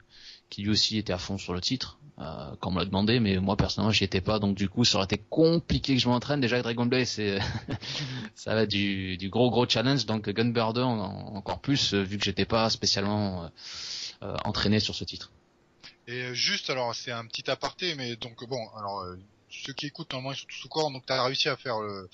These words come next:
Speaker 2: le two all sur Ketsui en Hura Loop. Euh, donc on a dû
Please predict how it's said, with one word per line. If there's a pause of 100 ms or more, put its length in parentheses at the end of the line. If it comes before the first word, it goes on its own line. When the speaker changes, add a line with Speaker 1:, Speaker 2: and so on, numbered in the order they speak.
(180)
Speaker 2:
le
two
all
sur
Ketsui
en
Hura
Loop. (720)
Euh,
donc (140)
on
a (160)
dû